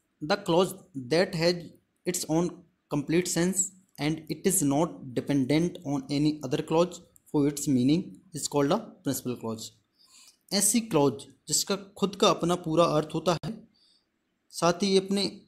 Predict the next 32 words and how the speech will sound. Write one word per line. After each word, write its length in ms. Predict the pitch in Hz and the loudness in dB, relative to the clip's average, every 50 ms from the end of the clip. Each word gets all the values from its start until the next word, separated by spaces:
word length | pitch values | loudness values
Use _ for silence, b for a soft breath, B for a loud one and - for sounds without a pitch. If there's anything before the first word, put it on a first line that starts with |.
| _ _ _ _ _ - | _ _ _ _ _ 0
अर्थ 220 | 170 208 202 - - | 0 0 0 0 -2
के 140 | - 170 147 | 0 2 2
लिए, 400 | 131 123 117 107 107 110 - - - _ - | 2 2 0 -2 -2 -6 -12 -18 -20 _ -14
अपने 200 | 151 - 202 196 | -8 -2 0 2
मीनिंग 340 | 180 165 160 165 185 202 196 | 4 6 6 6 4 4 4
के 80 | 190 156 | 2 0
लिए 360 | 156 165 185 226 - - - - _ _ _ - | 2 2 0 -2 -2 -6 -14 -20 _ _ _ -6
किसी 200 | 208 - - 202 | -4 -4 -2 -4
दूसरी 380 | 151 131 135 160 156 - 180 208 | -4 -4 -6 -6 -4 -4 -6 -4
क्लॉज 280 | - 165 151 151 156 | 0 2 2 2 2
पर 140 | - 175 143 | 0 -2 -2
डिपेंडेंट 500 | 127 120 - 143 139 143 147 156 160 156 | -2 0 0 0 2 2 2 2 0 0
नहीं 180 | 156 151 160 160 | 0 2 2 2
होती 280 | 156 160 160 180 160 | 2 0 -2 -2 -2
है, 280 | 151 202 262 - - - - | -2 -2 -2 -4 -8 -14 -10
उसे 160 | 156 - 170 165 | -6 -2 0 2
हम 120 | 185 240 - - - - - _ - | 2 0 0 -4 -8 -20 -20 _ -2
प्रिंसिपल 320 | 175 170 165 - - 180 | 0 0 0 0 0 -2
क्लॉज 260 | 170 - 143 131 120 | -2 0 0 0 0
बोलते 280 | 117 113 117 107 110 - | 0 -2 -4 -4 -6 -6
हैं, 60 | - | -8
उसे 200 | 147 - - 151 | -6 -4 -2 0
हम 360 | 151 208 262 - - - - - | 0 0 -2 -2 -6 -12 -10 -6
मुख्य 200 | 147 170 196 196 - | -4 -4 -4 -4 -6
उपवाक्य 560 | - - - - 127 139 185 - - - - _ - | -8 -10 -8 -4 0 0 0 -2 -4 -12 -18 _ -10
बोलते 260 | 127 110 110 110 117 | -8 -8 -8 -8 -8
हैं। 320 | 110 107 110 - - - _ _ _ b b b b b _ _ _ _ _ _ _ _ _ _ _ _ _ _ _ _ _ _ _ _ - | -8 -8 -10 -14 -18 -20 _ _ _ b b b b b _ _ _ _ _ _ _ _ _ _ _ _ _ _ _ _ _ _ _ _ 2
और 160 | 165 196 208 | 4 4 4
करके 260 | 202 202 190 202 208 | 4 2 0 0 0
दिया 220 | 175 190 190 196 190 | 2 2 4 4 4
हुआ 180 | 190 202 220 | 4 4 2
है, 80 | 277 | 0